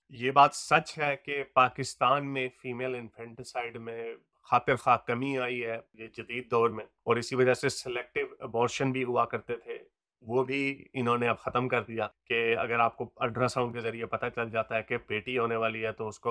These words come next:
अबॉर्ट कर दें। जिन मुल्कों में ये होता था, जैसे for example चाइना में और even इंडिया में भी बहुत ज़्यादा होता था कि अबॉर्शन से प-, उनको अल्ट्रासाउंड से पता चल जाता था कि लड़का होना है या लड़की होनी, तो फिर वो जाके अबॉर्ट करवा देते थे।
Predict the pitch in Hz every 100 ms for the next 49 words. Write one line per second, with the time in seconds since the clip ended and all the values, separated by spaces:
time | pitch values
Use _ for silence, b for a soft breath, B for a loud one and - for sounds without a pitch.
0 | 113 104 - 104 110 120 120 - 107 -
1 | _ - 131 127 120 131 127 123 110 110
2 | 110 123 120 117 110 113 107 117 117 107
3 | 110 110 107 110 113 120 120 135 160 143
4 | 131 120 127 123 113 110 104 110 110 110
5 | 110 104 - 107 107 127 120 - 110 110
6 | 127 120 - - _ _ - 127 117 120
7 | - - 113 120 120 135 120 127 127 127
8 | 135 127 117 110 110 110 - 113 _ _
9 | _ _ _ - 113 117 120 123 117 117
10 | 113 107 110 123 117 113 113 151 139 135
11 | 120 110 117 107 107 - 110 107 - -
12 | 101 -